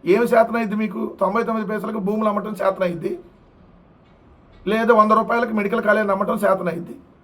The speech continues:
ఒక బిల్డింగ్ కట్టడం చేత కాదు, ఉన్న బిల్డింగ్ని వాడుకోవడం చేత కాదు. సిగ్గుండాలి మీరు ప్రభుత్వాన్ని నడుపుతున్నారని చెప్పుకోవడానికి. ఒక అమ్మాయి, ఏదైతే స్కూల్కి వెళ్ళేటటువంటి అమ్మాయి, ఐదో తరగతి చదువుతున్నటువంటి అమ్మాయి, నంద్యాల జిల్లా మచ్చిమరిలో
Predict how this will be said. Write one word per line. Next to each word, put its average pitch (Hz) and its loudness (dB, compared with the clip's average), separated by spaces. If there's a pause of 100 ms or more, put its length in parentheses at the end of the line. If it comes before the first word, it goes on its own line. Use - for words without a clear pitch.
(380)
ఒక 190 4
బిల్డింగ్ 226 2
కట్టడం 233 2
చేత 208 2
కాదు, 196 2
ఉన్న 208 0
బిల్డింగ్ని 208 0
వాడుకోవడం 196 4
చేత 190 0
కాదు. 165 -4 (720)
సిగ్గుండాలి 226 0 (180)
మీరు 175 0
ప్రభుత్వాన్ని 202 4
నడుపుతున్నారని 196 0
చెప్పుకోవడానికి. 180 -2 (1300)
ఒక 180 6
అమ్మాయి, 240 2 (880)
ఏదైతే 220 2
స్కూల్కి 233 -2
వెళ్ళేటటువంటి 214 2
అమ్మాయి, 196 2 (380)
ఐదో 190 4
తరగతి 214 0
చదువుతున్నటువంటి 196 2
అమ్మాయి, 190 4
నంద్యాల 185 4
జిల్లా 196 2
మచ్చిమరిలో 185 0